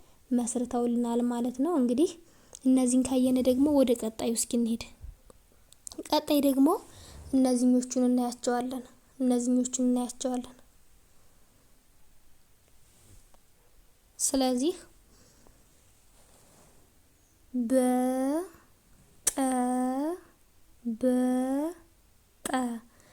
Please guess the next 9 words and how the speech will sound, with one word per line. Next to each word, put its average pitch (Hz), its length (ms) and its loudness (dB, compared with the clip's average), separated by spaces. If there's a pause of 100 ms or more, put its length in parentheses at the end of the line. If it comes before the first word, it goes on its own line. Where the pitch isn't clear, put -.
(300)
በጠበጠ 254 800 -2 (100)
ይላል 247 340 0
ማለት 247 360 0
ነው። 302 160 0 (500)
በ 233 140 0 (180)
የበ 247 280 4
ቤተሰብ 247 460 0
የመጀመሪያዋ 254 800 0
ናት። 339 200 -6